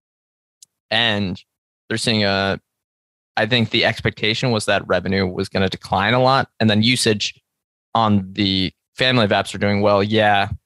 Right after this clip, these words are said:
Reality Labs is still a big pimple, and that is a big concern. And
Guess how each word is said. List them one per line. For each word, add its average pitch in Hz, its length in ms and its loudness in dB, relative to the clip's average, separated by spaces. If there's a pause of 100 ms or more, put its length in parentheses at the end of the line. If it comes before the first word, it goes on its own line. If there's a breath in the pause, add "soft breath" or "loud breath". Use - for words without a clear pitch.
(120)
Reality 107 320 0
Labs 98 360 -2
is - 60 -8
still 85 240 -2
a - 40 -4
big 92 300 -4
pimple, 101 500 0 (480)
and 92 360 0
that 101 120 4
is 104 100 0
a 101 40 -2
big 101 160 -2
concern. 107 400 0
And 98 240 0